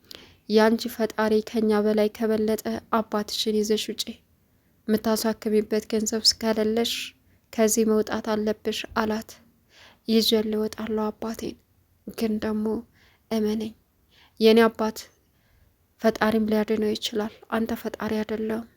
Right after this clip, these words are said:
ከሞተም ደግሞ ከህሌና ጸጸትና ከሰው ከፈጣሪ ማን እንደሚበልጥ ታውቃለህ» አለችው። ዶክተሩም «ጉረኛ ምን ትመስላለች? ትጎረራለች እንዴ? እንዴት ነው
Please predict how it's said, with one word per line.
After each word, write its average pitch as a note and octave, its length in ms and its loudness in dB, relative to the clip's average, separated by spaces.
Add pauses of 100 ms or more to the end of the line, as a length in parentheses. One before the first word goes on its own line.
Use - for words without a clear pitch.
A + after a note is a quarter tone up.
(540)
ከሞተም A3+ 540 4
ደግሞ A3 260 -2 (800)
ከህሌና A3 420 6 (120)
ጸጸትና A3 600 -4 (600)
ከሰው A3 380 2
ከፈጣሪ G#3 580 -6 (640)
ማን A3 380 6
እንደሚበልጥ G#3+ 760 -2
ታውቃለህ» A3+ 600 -8 (720)
አለችው። A3 600 -2 (520)
ዶክተሩም G#3+ 640 -2 (320)
«ጉረኛ G#3 520 4 (360)
ምን D4 180 8
ትመስላለች? G3+ 720 -2 (640)
ትጎረራለች B3 840 2
እንዴ? G3+ 160 0 (760)
እንዴት D#4 400 6
ነው A#3 140 4